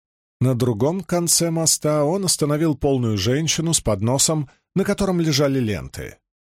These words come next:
Ленты Олвера не интересовали, но красные нижние юбки торговки мелькали из-под верхних, подколотых слева почти до бедра, а вырез на груди открывал округлости не менее аппетитные, чем у Риселли.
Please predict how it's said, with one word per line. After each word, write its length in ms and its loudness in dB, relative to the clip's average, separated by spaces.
Ленты 360 2
Олвера 400 2
не 200 2
интересовали, 1120 0
но 140 2
красные 560 2
нижние 520 2
юбки 380 0
торговки 580 0
мелькали 640 2
из-под 380 0
верхних, 640 -2
подколотых 600 0
слева 380 2
почти 340 0
до 120 0
бедра, 520 -2
а 200 2
вырез 440 2
на 100 2
груди 360 0
открывал 680 0
округлости 1040 0
не 160 2
менее 460 2
аппетитные, 640 -2
чем 240 0
у 60 2
Риселли. 680 -2